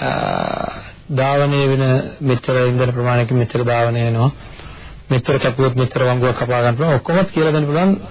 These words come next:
මොනවද ඒකට කියන්නේ? මූල ධර්ම වලට අනුව කියලා දෙන්න පුළුවන්. දැන් කෙනෙක් වාහනය ගැන ඔක්කොම දන්නවා.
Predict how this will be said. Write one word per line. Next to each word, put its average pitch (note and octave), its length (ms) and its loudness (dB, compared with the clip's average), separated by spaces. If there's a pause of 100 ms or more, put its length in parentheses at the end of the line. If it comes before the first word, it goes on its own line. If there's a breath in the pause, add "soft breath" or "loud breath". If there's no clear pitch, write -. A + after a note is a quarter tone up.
මොනවද C#3 360 0
ඒකට C3+ 240 0
කියන්නේ? D3 340 0
මූල C#3+ 240 0
ධර්ම C#3+ 300 2
වලට D3 480 2
අනුව D3 280 2 (1300)
කියලා C#3 240 0
දෙන්න C#3+ 160 2
පුළුවන්. A2+ 240 2 (800 loud breath)
දැන් F3+ 240 2
කෙනෙක් F#3 320 2
වාහනය E3+ 400 2
ගැන G3 180 4
ඔක්කොම A3+ 340 -2
දන්නවා. A#2+ 300 0